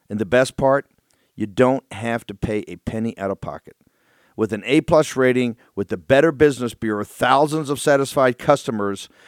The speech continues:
you can trust Birch Gold. Text Bannon to nine eight nine eight nine eight to claim your free info kit. That's Bannon to nine eight nine eight nine eight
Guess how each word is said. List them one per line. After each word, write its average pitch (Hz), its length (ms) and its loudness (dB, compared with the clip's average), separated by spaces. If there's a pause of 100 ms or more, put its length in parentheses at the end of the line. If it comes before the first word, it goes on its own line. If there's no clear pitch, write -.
(140)
you 139 140 4
can 139 160 -2
trust - 420 2
Birch 151 300 2
Gold. 135 320 4
Text 160 340 -2
Bannon 139 420 4 (260)
to 151 100 4
nine 156 300 4
eight 123 200 0
nine 147 240 4
eight 139 200 0
nine 143 180 2
eight 123 100 2
to 107 60 -10
claim 156 260 2
your 135 100 4
free 160 240 0
info 139 360 -2
kit. 110 320 -4
That's 123 240 -2
Bannon 147 600 2 (360)
to 131 140 0
nine 147 320 4
eight 147 220 0
nine 143 260 2
eight 139 240 -2
nine 135 260 2
eight 95 240 -2